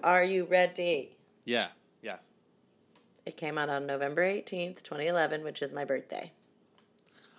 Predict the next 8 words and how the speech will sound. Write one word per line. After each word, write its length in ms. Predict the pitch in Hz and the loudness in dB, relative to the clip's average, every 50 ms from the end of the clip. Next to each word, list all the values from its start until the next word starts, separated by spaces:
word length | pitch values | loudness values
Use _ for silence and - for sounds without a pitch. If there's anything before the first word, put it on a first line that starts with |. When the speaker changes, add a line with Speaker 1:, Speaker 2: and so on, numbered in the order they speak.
| _ _ - | _ _ -4
Speaker 2:
Oh 60 | 180 | -2
my 120 | 214 226 | 0 2
God. 260 | 226 247 233 143 190 185 - _ _ _ _ _ _ _ _ _ _ _ _ _ _ _ _ - | 4 6 6 6 4 2 -4 _ _ _ _ _ _ _ _ _ _ _ _ _ _ _ _ -8
You 140 | 135 139 151 | -4 -2 0
were 120 | 165 175 | 0 0
born 460 | 143 123 117 123 139 151 170 175 175 | 0 0 0 0 2 0 0 -2 -2
Speaker 1:
Yeah. 60 | 160 - - _ _ _ _ _ _ _ _ _ _ _ _ _ _ - | -6 -10 -14 _ _ _ _ _ _ _ _ _ _ _ _ _ _ -8
Speaker 2:
on 240 | 123 127 123 117 | -6 -4 -4 -6